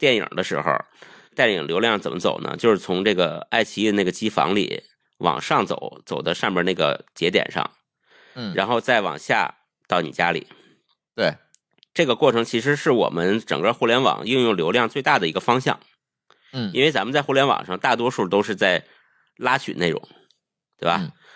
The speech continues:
Speaker 1: 不是在发送内容。
Speaker 2: 对。
Speaker 1: 所以你还看见，假如说爱奇艺在那个机房里，它的最大的带宽都是初机房的带宽。
Speaker 2: 就是上行流量，所谓的。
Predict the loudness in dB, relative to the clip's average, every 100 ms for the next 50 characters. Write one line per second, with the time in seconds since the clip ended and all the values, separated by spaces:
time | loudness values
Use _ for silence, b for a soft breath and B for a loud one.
0 | b -4 -2 0 -2 0 0 0 -2 -2
1 | -6 _ _ _ _ _ _ -4 -4 -4
2 | _ _ -4 2 4 4 0 -2 0 -2
3 | 2 0 0 -4 0 2 2 2 0 0
4 | 0 2 2 0 0 -2 0 0 0 -4
5 | -6 -2 0 0 -4 -2 0 0 2 0
6 | 0 -2 0 0 0 -4 0 2 2 0
7 | -4 -6 -6 -8 -14 _ _ _ _ -12
8 | -8 0 2 2 -2 -8 -8 -6 -6 -6
9 | -10 -8 -8